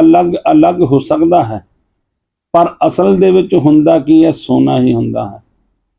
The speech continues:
ਜਿਵੇਂ ਸਮੁੰਦਰ ਦੇ ਵਿੱਚੋਂ ਲਹਿਰਾਂ ਉੱਠਦੀਆਂ ਹਨ ਤੇ ਅੰਤ ਵੇਲੇ ਸਮੁੰਦਰ ਵਿੱਚ ਹੀ ਸਮਾ ਜਾਂਦੀਆਂ ਹਨ, ਕਹਿੰਦੇ ਉਹ ਸਮੁੰਦਰ ਦਾ ਹੀ ਰੂਪ ਹੁੰਦੀਆਂ, ਸਮੁੰਦਰ ਦੇ ਵਿੱਚ ਹੀ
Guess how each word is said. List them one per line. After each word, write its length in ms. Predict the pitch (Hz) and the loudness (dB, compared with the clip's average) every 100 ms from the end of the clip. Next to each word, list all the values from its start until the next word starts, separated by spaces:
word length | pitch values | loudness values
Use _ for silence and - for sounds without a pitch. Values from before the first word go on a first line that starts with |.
| _ _ _ | _ _ _
ਜਿਵੇਂ 280 | 135 170 208 | 0 2 2
ਸਮੁੰਦਰ 520 | - 165 170 170 185 | 0 2 2 2 2
ਦੇ 160 | 180 196 | 2 0
ਵਿੱਚੋਂ 300 | 190 - 180 | 0 0 2
ਲਹਿਰਾਂ 340 | 160 151 165 | 2 2 2
ਉੱਠਦੀਆਂ 540 | 180 147 147 160 151 143 | 0 0 0 2 2 0
ਹਨ 180 | 156 139 _ _ _ _ _ _ _ _ _ | -2 -8 _ _ _ _ _ _ _ _ _
ਤੇ 240 | 160 160 - 156 | -4 -2 -2 0
ਅੰਤ 220 | 170 165 | 0 2
ਵੇਲੇ 400 | 160 151 147 151 | 2 4 2 0
ਸਮੁੰਦਰ 520 | - 139 139 143 151 | 0 2 4 2 2
ਵਿੱਚ 200 | 156 143 | 0 0
ਹੀ 60 | 143 | -4
ਸਮਾ 340 | - 127 123 | -2 -2 0
ਜਾਂਦੀਆਂ 400 | 117 117 113 113 107 | -2 -4 -4 -8 -12
ਹਨ, 120 | 113 - _ _ _ _ _ _ - | -18 -20 _ _ _ _ _ _ -2
ਕਹਿੰਦੇ 240 | 185 202 | 2 2
ਉਹ 200 | 208 208 | 4 2
ਸਮੁੰਦਰ 540 | - 165 160 160 175 175 | 2 2 4 4 2 2
ਦਾ 180 | 190 | 2
ਹੀ 140 | 170 170 | 4 4
ਰੂਪ 260 | 156 - | 2 2
ਹੁੰਦੀਆਂ, 240 | 151 165 180 | 0 2 0
ਸਮੁੰਦਰ 480 | 151 147 143 147 147 | 2 2 2 2 0
ਦੇ 160 | 151 | 0
ਵਿੱਚ 260 | 143 139 143 | 0 0 2
ਹੀ 340 | 170 214 277 | 2 0 -4